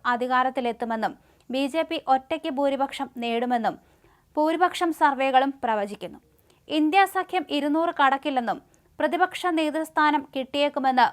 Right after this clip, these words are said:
കോൺഗ്രസിന് ആശ്വസിക്കാമെന്നും സർവേകൾ പ്രവചിക്കുന്നു. എന്നാൽ ഇന്ത്യ സഖ്യം ഇത് തള്ളിക്കളയുന്നു. അധികാരത്തിൽ എത്തുമെന്നാണ് അവരും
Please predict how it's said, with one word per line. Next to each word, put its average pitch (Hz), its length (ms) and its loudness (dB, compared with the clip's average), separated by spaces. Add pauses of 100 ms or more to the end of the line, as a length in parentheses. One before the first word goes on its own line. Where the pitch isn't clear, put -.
(160)
കോൺഗ്രസിന് 269 600 -2 (220)
ആശ്വസിക്കാമെന്നും 254 840 -2 (440)
സർവേകൾ 240 480 2 (180)
പ്രവചിക്കുന്നു. 214 540 -4 (400)
എന്നാൽ 240 260 0 (180)
ഇന്ത്യ 254 200 -2 (140)
സഖ്യം 269 320 -4 (160)
ഇത് 226 100 0 (220)
തള്ളിക്കളയുന്നു. 214 580 -4 (580)
അധികാരത്തിൽ 269 540 2 (160)
എത്തുമെന്നാണ് 247 640 2 (180)
അവരും 226 260 0